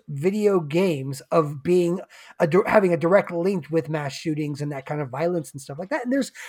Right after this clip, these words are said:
abs-, we've done studies about, uh, about this since the eighties. Every fear that is expressed by, you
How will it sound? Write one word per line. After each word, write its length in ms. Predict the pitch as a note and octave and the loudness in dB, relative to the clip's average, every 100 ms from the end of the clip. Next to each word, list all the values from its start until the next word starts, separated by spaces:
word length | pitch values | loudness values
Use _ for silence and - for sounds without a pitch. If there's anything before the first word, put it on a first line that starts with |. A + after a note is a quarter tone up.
| - - - | -18 -2 6
abs-, 260 | D4 - | 6 6
we've 200 | A3 C#4+ | 2 4
done 220 | B3 A#3+ F3+ | 8 6 6
studies 680 | - - - G3 G3+ G3+ D#3 | -2 -10 0 2 4 2 0
about, 220 | E3 D#3 - | 0 -2 0
uh, 120 | F3 - | 0 0
about 240 | E3 E3+ E3+ | 0 0 0
this 180 | E3+ - | -6 -4
since 220 | A3 G#3 | -4 -2
the 120 | - - - | -4 -6 -2
eighties. 540 | F3+ D#3 B2+ A2 - - - - - _ _ - | -2 -2 -6 -10 -14 -16 -20 -20 -20 _ _ 2
Every 360 | C#4 C4+ C4+ | 4 6 4
fear 380 | G#3 - A3+ G3 | 2 0 2 6
that 140 | E3+ D#3+ | 6 4
is 100 | D#3 | 0
expressed 560 | C#3 - F3+ E3+ - | -8 -6 0 0 0
by, 140 | E3+ D#3 | -2 -2
you 180 | C#3+ | -2